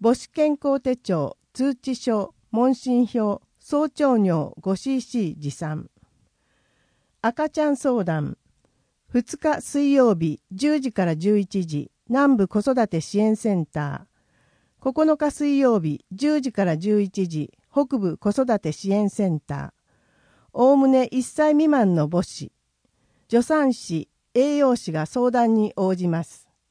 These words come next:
ワクワクサロン、ニコニコサロンの中で実施します。授乳相談、二十五日金曜日、九時三十分から十五時三十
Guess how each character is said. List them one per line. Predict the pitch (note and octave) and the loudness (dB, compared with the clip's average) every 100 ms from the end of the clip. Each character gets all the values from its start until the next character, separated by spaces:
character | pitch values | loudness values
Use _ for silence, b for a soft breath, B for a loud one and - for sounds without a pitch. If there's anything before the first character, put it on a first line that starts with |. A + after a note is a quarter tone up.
| _ _ _ _ _ _ _ | _ _ _ _ _ _ _
ワ | A3 A#3 | -2 -2
ク | - | 0
ワ | D#4 | -2
ク | D4+ D4+ | -2 -4
サ | C#4+ | 0
ロ | C4+ F3 | 0 0
ン、 | D3+ - | -2 -6
ニ | G3+ A3 | -2 0
コ | D4 | 2
ニ | D4 | 2
コ | C#4 C#4 | 2 -2
サ | C#4+ | 0
ロ | C4 | 0
ン | G3+ | 2
の | F3 | 2
中 | F#3+ F3+ | 0 -4
で | D3+ C3+ - | -6 -8 -10
実 | E3 | -8
施 | E3+ - | -8 -8
し | F#3 F3+ | -8 -4
ま | D#3+ D3+ | -6 -6
す。 | - - _ _ _ _ _ _ _ _ | -14 -20 _ _ _ _ _ _ _ _
授 | F#3 A#3+ C#4 | -2 2 4
乳 | D#4+ D#4+ | 4 2
相 | - C#4+ A3 | 0 0 0
談、 | D#3+ D3+ - _ _ _ _ | 0 -4 -10 _ _ _ _
二 | B3+ D#4 | 0 2
十 | C#4+ B3+ | 2 0
五 | A#3 | 2
日 | B3+ A3+ - | 2 0 -4
金 | - A#3+ B3 | -6 0 2
曜 | A#3+ G#3 | 4 2
日、 | D#3+ D3 - _ | 0 -4 -8 _
九 | - D#4 | -4 -2
時 | C4+ | -2
三 | - B3+ C4 | 0 0 0
十 | C4 | -2
分 | B3 G#3 F3+ | -4 -2 0
か | F3 | -2
ら | D#3+ | -2
十 | F#3+ C4 | -2 -2
五 | C4 B3 | 0 -2
時 | |
三 | G3 G#3 G#3 | -2 -2 -2
十 | G3 F#3+ | -2 -6